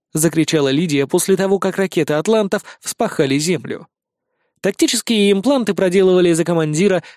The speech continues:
просто огромный объём работы. Моды проанализировали тип целей, вспомнили, какое оружие на руках у нашего взвода, и сами назначили, кому по какому коптеру стрелять. На операцию я шёл вооружённым до зубов.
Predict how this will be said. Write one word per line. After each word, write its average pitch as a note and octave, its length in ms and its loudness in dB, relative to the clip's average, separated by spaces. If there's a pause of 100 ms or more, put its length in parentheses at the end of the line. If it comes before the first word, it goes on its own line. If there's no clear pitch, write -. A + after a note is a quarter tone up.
просто A3 380 2
огромный E3+ 460 2
объём C#3+ 260 0
работы. D3 600 -2 (340)
Моды F#3+ 320 2
проанализировали E3+ 880 2
тип D#3+ 240 -2
целей, D3 540 -2 (100)
вспомнили, G3+ 500 0
какое F#3 480 2
оружие D#3 380 2
на D#3 100 0
руках E3 380 -2
у E3 60 4
нашего D#3+ 340 0
взвода, E3 560 -4 (240)
и G#3+ 140 0
сами A3 300 0
назначили, E3 520 0
кому E3+ 340 0
по D#3+ 140 -4
какому D3+ 380 -4
коптеру D#3+ 400 -2
стрелять. - 520 -6 (680)
На G3 180 0
операцию A#3 580 2
я F3 140 0
шёл A#3+ 260 0
вооружённым E3 680 0
до D#3 80 0
зубов. D#3 500 -6